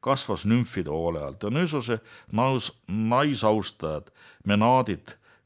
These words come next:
keda kutsuti ka bakantideks,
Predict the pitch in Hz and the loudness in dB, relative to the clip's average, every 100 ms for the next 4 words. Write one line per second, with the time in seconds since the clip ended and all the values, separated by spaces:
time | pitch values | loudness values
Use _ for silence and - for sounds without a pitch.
0 | - 90 87 101 - 98 95 82 87 85 | -6 -4 -2 -4 -6 -8 -8 -4 -4 -4
1 | _ - _ - 101 - 131 147 - 73 | _ -20 _ -6 -6 0 0 0 -6 -10
2 | 64 - - | -10 -10 -12